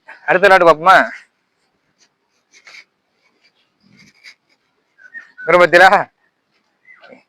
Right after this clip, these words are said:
அதாவது ஜிம்ல என்னென்ன இருக்கோ மேக்சிமம் எல்லாம்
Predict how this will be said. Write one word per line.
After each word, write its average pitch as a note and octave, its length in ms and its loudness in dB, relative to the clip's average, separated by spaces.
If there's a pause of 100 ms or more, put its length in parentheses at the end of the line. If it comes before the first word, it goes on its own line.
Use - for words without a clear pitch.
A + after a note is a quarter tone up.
(180)
அதாவது F3+ 240 0
ஜிம்ல A3 320 2
என்னென்ன G#3 240 4
இருக்கோ F#3+ 240 2 (240)
மேக்சிமம் G#3 500 2 (1600)
எல்லாம் E3+ 240 2